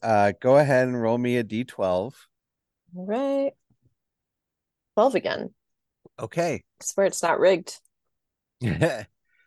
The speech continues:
Speaker 1: Um, you notice that George, after you've all kind of gone to bed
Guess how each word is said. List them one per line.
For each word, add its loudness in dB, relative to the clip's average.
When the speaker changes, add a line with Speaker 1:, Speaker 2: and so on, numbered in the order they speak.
Speaker 1:
Um, 2
you 0
notice 0
that 0
George, 0
after 2
you've 2
all 4
kind -2
of -4
gone 0
to 0
bed -2